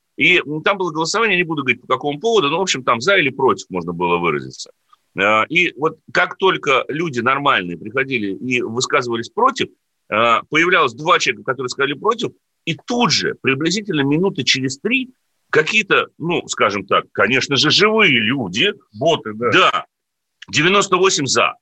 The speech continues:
Speaker 1: Вот как проходит на самом деле всё это. Мы же знаем с вами прекрасно, что такое эти все электронные голосования.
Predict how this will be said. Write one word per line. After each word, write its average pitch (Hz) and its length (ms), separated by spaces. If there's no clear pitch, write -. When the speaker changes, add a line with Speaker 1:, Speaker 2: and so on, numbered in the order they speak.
Speaker 1:
Вот 208 240
как 233 200
проходит 196 380
на 156 120
самом 147 260
деле 139 200
всё 143 180
это. 107 100
Мы 160 120
же 202 100
знаем 208 280
с - 80
вами 180 200
прекрасно, 165 520
что - 180
такое 170 320
эти 175 100
все 147 140
электронные 131 460
голосования. 110 580